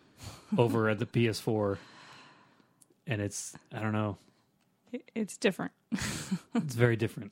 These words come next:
Speaker 1: Um,
Speaker 2: It looks like an abstract artwork. It, it's weird.
Speaker 1: Yeah, that's, that's what we were saying, uh, when we went to Seattle,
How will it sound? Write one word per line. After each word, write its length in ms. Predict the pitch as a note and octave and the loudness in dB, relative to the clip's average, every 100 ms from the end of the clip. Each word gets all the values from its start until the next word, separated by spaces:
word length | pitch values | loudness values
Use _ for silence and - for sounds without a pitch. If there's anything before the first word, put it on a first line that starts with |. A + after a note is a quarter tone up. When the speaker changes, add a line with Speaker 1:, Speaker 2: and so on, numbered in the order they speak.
| _ - | _ -4
Speaker 1:
Um, 440 | A2 G2+ G2 F#2+ A#3 | -2 -2 -4 -6 -2
Speaker 2:
It 60 | |
looks 220 | A3+ - | -2 0
like 160 | A#3 F#3 | 0 2
an 180 | F#3+ - | 0 2
abstract 800 | F#3 F3+ - - F3+ E3+ - - - - - | 2 0 0 -2 0 -2 -10 -16 -16 -6 0
artwork. 460 | F3+ - F3 D#3+ - - - C4+ _ _ - G3+ | 0 0 -4 -6 -8 -16 -16 -18 _ _ -8 -4
It, 140 | G3 - | -2 -4
it's 260 | - - - | -6 -8 -4
weird. 360 | G3 D#4 G3+ F3 - | -2 0 -2 -4 0
Speaker 1:
Yeah, 260 | D#3 E3 D#3 | 4 6 6
that's, 220 | D#3 - | 2 -2
that's 380 | - D3 C3 - | -2 0 0 -4
what 300 | D#3 D3 B2+ | 0 2 4
we 80 | |
were 60 | B2 | 2
saying, 420 | - C3+ B2+ A2+ | 4 4 4 4
uh, 220 | G#2+ G2+ G2+ | 2 2 2
when 160 | A2 | 2
we 80 | A#2+ | 2
went 160 | A#2 A2+ | 2 0
to 60 | |
Seattle, 640 | - A#2+ A2+ A2+ A2 G2+ | 0 4 4 4 2 2